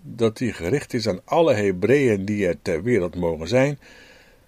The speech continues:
dan behoor je niet zo'n wezenlijk begrip als slavernij weg te poetsen.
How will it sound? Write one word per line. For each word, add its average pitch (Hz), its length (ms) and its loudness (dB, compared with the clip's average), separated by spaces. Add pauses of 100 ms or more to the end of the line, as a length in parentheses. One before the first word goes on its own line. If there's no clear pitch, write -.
(720)
dan 82 240 -4
behoor 78 260 0
je 71 80 -2
niet 92 160 -6
zo'n 82 180 -4
wezenlijk 85 420 -2
begrip 82 340 -6
als 80 140 -6
slavernij 82 600 -2
weg 82 180 -4
te - 120 -14
poetsen. - 460 -14